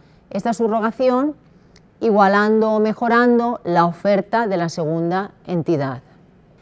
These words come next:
Y en cuanto a la extinción, se puede extinguir las mismas causas, que se extinga el crédito garantizado por consolidación también, renuncia, destrucción.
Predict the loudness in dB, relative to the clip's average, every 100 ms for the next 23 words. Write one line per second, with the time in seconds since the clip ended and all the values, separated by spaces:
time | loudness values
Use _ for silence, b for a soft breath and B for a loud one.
0 | b -4 -2 0 -2 -2 -4 -4 -4 -2
1 | 0 0 0 -2 -8 b b b b b
2 | _ -20 -20 -18 -12 -4 -2 -2 -4 -6
3 | -2 0 -2 -4 -6 -4 -4 -4 -4 -2
4 | -2 -4 -6 -8 -6 -4 -4 -6 -6 -4
5 | -4 -2 -2 -2 -4 -6 -2 0 0 -2
6 | -4 -4 -6 -6 -8 -6 -6 -8 -8 -6
7 | -4 -4 -6 -4 -4 -4 -4 -4 -4 -4
8 | -4 -4 -4 -8 -10 -12 -4 -2 -2 -4